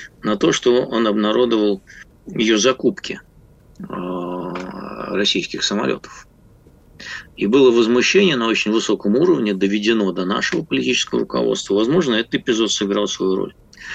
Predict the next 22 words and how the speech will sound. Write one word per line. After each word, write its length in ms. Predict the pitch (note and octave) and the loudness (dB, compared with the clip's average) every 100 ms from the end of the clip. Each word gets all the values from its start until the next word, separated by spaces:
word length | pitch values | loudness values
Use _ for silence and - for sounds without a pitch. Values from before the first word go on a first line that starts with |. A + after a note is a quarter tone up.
| - - - - - | -10 -10 -12 -16 -14
Вот. 320 | - A2+ G#2+ | -2 2 2
Хотя, 600 | - A#2+ G#2+ F3 G3+ F2+ - | 2 0 2 2 4 0 -2
э, 260 | A2 A2 - | -2 -2 -2
об 160 | A2 | 2
этих 220 | B2+ B2+ | 2 2
закупках 520 | G#2 A#2+ - G#2+ - G#2+ | 0 -2 -2 -4 -4 -4
сообща-, 400 | - G2 - - | -2 0 0 -4
сообщало 540 | - G#2 G2+ - C#2+ | -2 -2 0 0 0
вражеское 520 | - G2 A#2+ A2 - | 0 0 0 0 -2
агентство 440 | G2 G#2+ G#2 - - - | 0 0 -2 -4 -8 -2
«Рейтер». 500 | G#2+ A2 F2+ - - _ | 2 2 0 -6 -14 _
И 260 | - - | -14 -8
не 380 | - - D3 D3+ | -4 -2 0 0
со 160 | - A2+ | 0 0
ссылкой 460 | - A2 F#2+ - | 0 0 0 -2
на 80 | F#2+ | -4
Сафронова, 640 | - A2 - G#3 B2 G2 F#2 | -2 -4 -2 -2 -2 -4 -6
а 500 | - F#2 F#2+ - - | -8 -6 -6 -8 -8
само 360 | - A2 A2 | -6 -2 -2
по 100 | F#2 | -2
себе 280 | - A2+ - | -2 -2 -2
сообщало. 540 | - E2+ - - - | -6 -8 -6 -6 -8